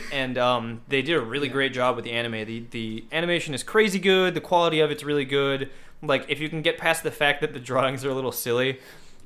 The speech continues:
Speaker 1: um, it's a really, really solid series. The fights in it are intense, especially near the end. Um, also, like,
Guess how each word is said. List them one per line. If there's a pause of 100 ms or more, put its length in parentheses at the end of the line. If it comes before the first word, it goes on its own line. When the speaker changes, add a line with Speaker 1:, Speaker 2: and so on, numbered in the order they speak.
(160)
Speaker 1:
um, (120)
it's
a
really,
really
solid
series.
The
fights
in
it
are
intense,
especially
near
the
end. (800)
Um, (1400)
also,
like,